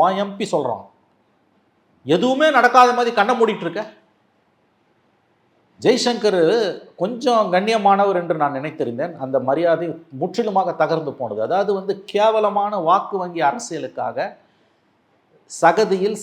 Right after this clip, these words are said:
சாக்கடையில் இருக்கக்கூடிய எல்லா அரசியல்வாதிகளையும் போன்றவர் தான் ஜெய்சங்கர் என்பதை அவர் நிரூபித்து விட்டார். இது இன்னொரு விஷயம் நல்லா புரிஞ்சுக்கோங்க, இது நேஷனல் செக்யூரிட்டி சம்மந்தப்பட்டது, இன்னொரு நாட்டு சம-, இன்னொரு நாடு சம்மந்தப்பட்ட விஷயம்.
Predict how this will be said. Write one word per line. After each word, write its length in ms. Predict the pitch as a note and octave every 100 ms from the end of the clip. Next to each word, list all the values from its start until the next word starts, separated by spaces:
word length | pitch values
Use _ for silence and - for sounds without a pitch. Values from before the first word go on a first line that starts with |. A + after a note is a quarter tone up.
| -
சாக்கடையில் 520 | F#3 A3 G3+ F#3+ D#3+
இருக்கக்கூடிய 480 | D#3+ E3 D#3+ D3+ C#3+ D#3+
எல்லா 160 | G3+ F#3+
அரசியல்வாதிகளையும் 760 | F#3 F#3+ G3+ F3 E3+ E3 E3+ E3
போன்றவர் 400 | D#3+ D#3+ D#3 D3 E3+
தான் 160 | D#3+ A#2
ஜெய்சங்கர் 440 | F3+ F#3+ E3 D3+
என்பதை 220 | D3 C#3+ D3+
அவர் 140 | C3+
நிரூபித்து 300 | D3+ D3+ D3+
விட்டார். 240 | A#2 A#2
இது 160 | C3+ D3+
இன்னொரு 200 | G3 A3
விஷயம் 280 | F#3+ A3 F3+
நல்லா 240 | E3+ F#3 F3
புரிஞ்சுக்கோங்க, 440 | D#3+ C3+ A#2 F#2+ F#2 - _ _ _
இது 160 | B2 C3
நேஷனல் 380 | C#3 G3+ G3 D#3+
செக்யூரிட்டி 360 | F#3 G#3 F#3 E3
சம்மந்தப்பட்டது, 520 | C#3+ C#3 B2 A2+ F#2 E2+ _ _ _ _ D3+
இன்னொரு 260 | G3 G3 F#3
நாட்டு 300 | G#3+ - G3+
சம-, 220 | F#3 E3 E3+
இன்னொரு 260 | A3 G3
நாடு 280 | E3 B3+ A3
சம்மந்தப்பட்ட 500 | - E3+ D3+ C#3 C3
விஷயம். 320 | A#2 - G2+